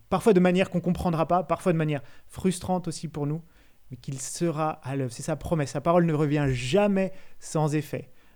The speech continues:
On peut se lever le dimanche matin et se dire, « Seigneur, qui suis-je pour, euh, pour être utile pour tes mains ? » Et le Seigneur sera utile quand sa parole est prêchée fidèlement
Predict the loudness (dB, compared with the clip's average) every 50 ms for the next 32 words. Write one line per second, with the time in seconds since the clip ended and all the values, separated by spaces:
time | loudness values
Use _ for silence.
0 | _ -8 -8 -6 -2 -4 -4 -2 -2 -2 0 2 4 4 6 6 6 6 6 6
1 | 4 2 0 0 -2 -2 -2 -2 -2 0 0 -2 -2 -2 -4 -4 -2 -2 -4 -4
2 | -6 -14 -20 -20 -20 -20 -20 -20 -20 -20 -20 -20 -18 -4 -2 0 2 2 2 0
3 | -2 -2 -2 -2 -2 2 4 4 4 4 2 0 -6 -10 -14 -16 -20 -20 -20 -20
4 | -20 -20 _ _ _ _ _ _ -20 -20 -20 _ -16 -8 -4 -4 -4 -2 0 0
5 | 2 2 0 -2 -4 -6 0 0 0 0 -2 -6 -6 -6 -4 -4 -4 -4 -4 -4
6 | -6 -10 -8 -4 -4 -2 -2 -2 -4 -6 -10 -16 -20 -20 -20 -20 -20 _ _ _
7 | -20 -18 -6 -2 -2 -2 -2 -2 0 0 -2 -2 -2 -12 -20 -20 -20 _ -20 -20
8 | -20 -18 -12 -6 -6 -4 -2 0 0 0 0 -2 -6 -8 -6 -4 -4 -4 -6 -8
9 | -12 -18 _ -16 -14 -14 -8 -6 -6 -4 -4 -6 -6 -4 -4 -4 -4 -6 -10 -14
10 | -14 -14 -12 -12 -12 -8 -8 -10 -10 -8 -10 -8 -6 -6 -6 -6 -6 -8 -10